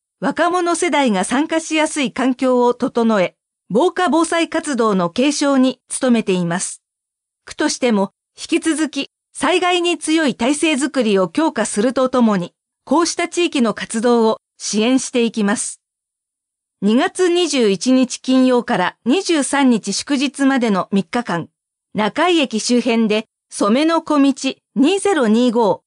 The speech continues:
が開催されます。妙正寺川に反物をかけ渡す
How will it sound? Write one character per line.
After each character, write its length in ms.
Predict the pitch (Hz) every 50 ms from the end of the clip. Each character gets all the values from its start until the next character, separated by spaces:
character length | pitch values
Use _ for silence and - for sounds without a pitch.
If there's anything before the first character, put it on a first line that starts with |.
| _ -
が 180 | 175 - - _
開 160 | - 226 226
催 200 | - - 240 208
さ 160 | 202 - 220
れ 80 | 185 202
ま 140 | 202 202 202
す。 240 | - - - - _ _ _ _ _ _ _ _ _ _ _ _ -
妙 220 | 208 262 339 349
正 240 | - 330 320 320 277
寺 140 | 302 330 269
川 260 | 285 254 240 220 208
に 220 | 190 185 - - -
反 220 | 254 269 302 302
物 320 | 302 302 285 285 285 285
を 40 | 277
か 140 | - 254 240
け 140 | - 269 269
渡 240 | 262 247 247 254 240
す 240 | - 185 165 -